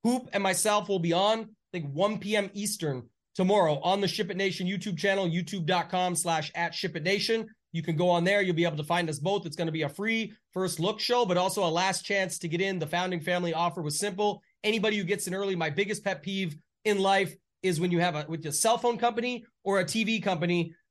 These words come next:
you pay their bills for many, many years, and then you watch everybody else get the best deals and the best offers, and you're like, "But I'm the one that's been with you for ten years." I hate that. So we set it up so that anybody within the first thirty days that signed up with us would not only get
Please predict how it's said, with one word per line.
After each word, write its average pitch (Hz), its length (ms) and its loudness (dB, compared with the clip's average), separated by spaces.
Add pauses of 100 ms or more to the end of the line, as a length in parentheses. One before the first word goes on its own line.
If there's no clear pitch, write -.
you 170 140 -2
pay 214 220 0
their 233 160 4
bills 220 360 2
for 180 120 -4
many, 226 240 0
many 226 200 4
years, 190 520 0 (140)
and 196 100 -4
then 202 80 0
you 202 120 -4
watch 196 320 2
everybody 214 460 -2
else 170 260 0
get - 160 -6
the 180 60 -4
best 180 280 0
deals 190 320 0
and 180 100 -2
the 175 40 2
best 180 320 0
offers, 180 380 2
and 170 80 -2
you're 185 100 0
like, 175 80 -2
"But 180 100 -2
I'm 247 160 0
the 240 60 2
one 240 140 2
that's 190 140 -6
been 214 140 -6
with 240 220 -4
you 196 240 -2 (180)
for 233 80 2
ten 240 300 2
years." 240 240 0
I 190 120 -2
hate 214 280 -2
that. 185 260 0 (220)
So 196 160 -2
we 185 160 0
set 233 240 2
it 208 80 -2
up 202 160 -2
so 196 120 -8
that 170 160 -8
anybody 208 380 0
within 185 220 -2
the 175 80 -2
first 196 280 -4
thirty 180 220 0
days 175 360 2
that 160 140 -2
signed 170 260 2
up 196 140 0
with 202 120 -2
us 202 160 -2
would 165 100 -8
not 170 180 0
only 170 180 0
get 156 220 -2